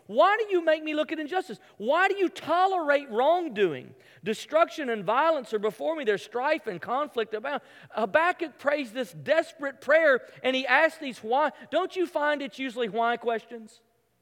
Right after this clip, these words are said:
Why was I born this way? Why do I deal with this? Why did my parents do that? Why have I been wounded the way that I have? Why? Why did that tragedy happen?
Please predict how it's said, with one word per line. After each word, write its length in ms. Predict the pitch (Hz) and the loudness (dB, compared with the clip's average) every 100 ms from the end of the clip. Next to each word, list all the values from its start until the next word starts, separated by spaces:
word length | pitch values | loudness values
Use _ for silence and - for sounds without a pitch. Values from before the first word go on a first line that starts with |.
| _ _ _ _ _ _ | _ _ _ _ _ _
Why 260 | - 247 311 | -2 2 2
was 240 | 294 240 | 2 0
I 140 | 233 220 | 2 0
born 320 | 185 220 220 | 0 -4 -4
this 200 | 208 202 | -8 -6
way? 300 | 190 196 233 - _ _ _ _ _ _ _ _ _ _ _ _ _ | -2 -2 -4 -12 _ _ _ _ _ _ _ _ _ _ _ _ _
Why 300 | - 247 311 | -2 2 2
do 120 | 311 262 | 2 4
I 140 | 233 | 2
deal 300 | 175 214 220 | 2 0 2
with 140 | 208 | 0
this? 300 | 190 233 247 - - - | 2 2 2 -6 -20 -4
Why 260 | 240 294 | 0 2
did 140 | 311 262 | 2 0
my 160 | 240 | -2
parents 420 | 220 226 214 208 | -2 -4 -6 -10
do 180 | - 202 | -10 -6
that? 300 | 196 226 247 - - | 2 2 2 -6 -8
Why 320 | 226 285 320 | 0 2 2
have 180 | 294 240 | 0 0
I 100 | 233 | 0
been 300 | 208 214 190 | 0 -2 -2
wounded 340 | 208 226 220 | -6 -6 -6
the 80 | 180 | -4
way 180 | 202 214 | 0 0
that 140 | 214 214 | 0 -2
I 100 | 202 | -2
have? 340 | 208 220 254 _ _ - | -4 -4 -6 _ _ -2
Why? 440 | 294 302 185 127 - _ | 2 2 0 -4 -14 _
Why 240 | 233 311 | 0 2
did 180 | 330 285 | 0 0
that 200 | 226 - | -2 -2
tragedy 400 | 220 208 175 196 | -2 -2 -2 -8
happen? 420 | 185 202 214 262 | -6 -6 -6 -10